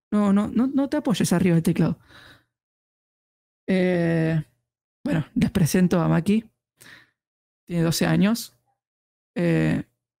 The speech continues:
es buena. Eh, a veces no es buena. Eh, parece un pedido de ayuda, ¿viste? Lo que estoy haciendo. Pero, uf. Maki.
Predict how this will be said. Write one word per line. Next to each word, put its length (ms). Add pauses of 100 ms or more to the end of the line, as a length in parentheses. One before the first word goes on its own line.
(100)
es 140
buena. 520 (560)
Eh, 480
a 120
veces 240
no 160
es 100
buena. 420 (1400)
Eh, 140
parece 300
un 80
pedido 240
de 60
ayuda, 420
¿viste? 260
Lo 100
que 60
estoy 240
haciendo. 500 (800)
Pero, 540
uf. 400 (840)
Maki. 540